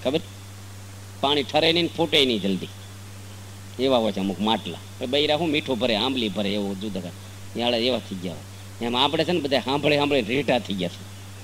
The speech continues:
હું થઈ ગયા થઈ ગયા, આ તો કેટલું સાંભળ્યું છે આપણે. ખાલી short જ નથી લાગતી. કોઈ ગાળ જઈને કેવા ચમકી છે, અને આ ચમક આવે છે આપણને કથાની, કે મારે કાલે કંઈક ફેરફાર કરવો જીવનમાં.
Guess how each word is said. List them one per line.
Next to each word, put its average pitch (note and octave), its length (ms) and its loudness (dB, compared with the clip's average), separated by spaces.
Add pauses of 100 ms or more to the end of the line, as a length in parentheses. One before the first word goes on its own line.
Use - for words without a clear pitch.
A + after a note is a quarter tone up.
(880)
હું D3+ 100 4
થઈ - 160 -2
ગયા F3 120 8
થઈ F3 160 6
ગયા, C#3 200 2
આ C3+ 40 8
તો - 120 -2
કેટલું E3+ 380 0
સાંભળ્યું A2 340 -2
છે G#2+ 60 -2
આપણે. F#2+ 260 -4 (400)
ખાલી E3+ 160 6
short D#3+ 280 4
જ F#3 60 4
નથી D#3 120 2
લાગતી. A#2+ 280 2
કોઈ D3 200 4
ગાળ D#3 240 6
જઈને E3+ 160 2
કેવા E3+ 180 4
ચમકી A2 440 0
છે, F2+ 140 -6 (760)
અને D3 120 0
આ D3 40 4
ચમક D3 340 2
આવે C#3+ 180 6
છે D#3 80 2
આપણને D3 220 0
કથાની, C3 400 -2 (640)
કે B2+ 80 -2
મારે A#2+ 240 0
કાલે B2 240 0
કંઈક A#2+ 140 0 (100)
ફેરફાર C3 320 2
કરવો B2+ 260 0
જીવનમાં. A#2 460 0